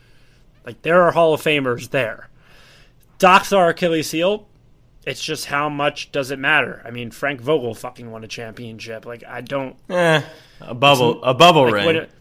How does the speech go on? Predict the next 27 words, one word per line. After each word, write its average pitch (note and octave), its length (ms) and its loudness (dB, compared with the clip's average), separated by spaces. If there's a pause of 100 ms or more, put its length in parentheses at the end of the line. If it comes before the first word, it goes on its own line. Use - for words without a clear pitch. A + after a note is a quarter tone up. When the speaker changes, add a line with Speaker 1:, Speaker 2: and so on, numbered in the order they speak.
(680)
Speaker 1:
the F3+ 80 -2
thing A#3+ 260 4
about G#3+ 220 4
the D#3 80 -8
Sixers D#3 540 -4
is C#3+ 500 0 (200)
there D3+ 340 0
are E3 580 6 (180)
holes B2+ 840 -4 (200)
on B2+ 640 -4
the, A#2+ 680 -8 (440)
there's F#3 180 2
holes A3+ 300 4
on E3+ 120 2
every C3 240 -2
roster, A#2+ 440 -12
right? C#3 140 0
Speaker 2:
Hundred G3 240 0
percent. - 120 0
Speaker 1:
Nobody F#3+ 180 0
has D#3 220 0
a C3+ 60 -8
perfect D#3 400 -6
fifteen-man C#3+ 560 -4
roster. C3 400 -4
Everyone D#3+ 400 -2
has, C#3 400 -2